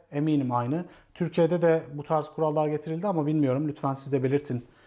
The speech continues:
e, aşağıda yorum kısmına. Eğer, e, bu tarz görüntüler varsa Türkiye'de de marketlerde durum ne? Lütfen onu da haber verin.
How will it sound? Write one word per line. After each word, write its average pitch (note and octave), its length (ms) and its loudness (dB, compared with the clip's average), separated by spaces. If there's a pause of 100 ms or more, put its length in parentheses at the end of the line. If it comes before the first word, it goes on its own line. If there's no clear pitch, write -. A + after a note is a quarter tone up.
(200)
e, C3 120 -2
aşağıda B2+ 380 0
yorum C3 240 2
kısmına. F3 480 0
Eğer, C#3 380 2 (140)
e, C3+ 240 -4
bu C#3+ 60 -4
tarz C#3 420 2 (520)
görüntüler C#3 440 2
varsa D3 320 0
Türkiye'de C3 400 -2
de B2+ 60 2
marketlerde C3 680 0
durum C#3 240 2
ne? E3+ 140 0 (200)
Lütfen E3 340 0 (440)
onu D3+ 180 2
da E3+ 100 4
haber D#3+ 300 4
verin. G3 220 2